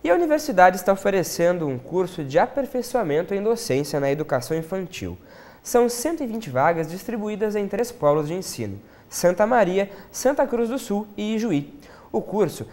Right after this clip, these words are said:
é para os docentes que atuam em creches ou pré-escolas na rede pública. E também para quem ocupa algum cargo dentro da educação infantil na Secretaria de Educação do município ou do estado.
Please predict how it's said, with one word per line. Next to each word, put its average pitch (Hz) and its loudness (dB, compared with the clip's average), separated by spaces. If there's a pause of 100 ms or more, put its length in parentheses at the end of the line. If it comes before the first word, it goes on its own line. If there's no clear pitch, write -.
(180)
é 151 -6
para 160 4
os 156 2
docentes 220 -4
que 247 -6
atuam 185 -2 (180)
em 117 -6
creches 165 0 (220)
ou 247 2
pré-escolas 147 2
na 151 0
rede 135 -4
pública. 101 -8 (680)
E 247 -2
também 247 4
para 269 2
quem 247 -2
ocupa 254 0
algum 240 4
cargo 180 4
dentro 156 0
da 147 0
educação 208 -2
infantil 202 -4 (220)
na 131 -2
Secretaria 226 -2
de 185 -4
Educação 175 -2
do 165 -4
município 202 -4
ou 180 0
do 180 -4
estado. 113 -6